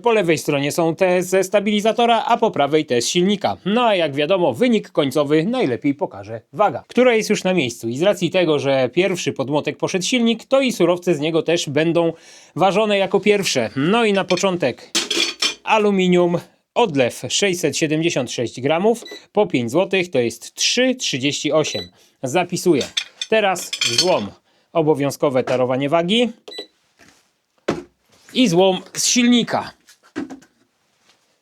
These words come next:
Siedem kilogramów, dziewięćset osiemdziesiąt cztery gramy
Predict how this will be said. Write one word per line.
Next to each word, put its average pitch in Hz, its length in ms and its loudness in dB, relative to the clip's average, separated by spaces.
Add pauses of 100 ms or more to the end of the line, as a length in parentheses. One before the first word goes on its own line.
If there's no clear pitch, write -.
(640)
Siedem 208 320 0
kilogramów, 180 560 2
dziewięćset 165 520 0
osiemdziesiąt 156 480 -2
cztery 123 280 -2
gramy 160 400 0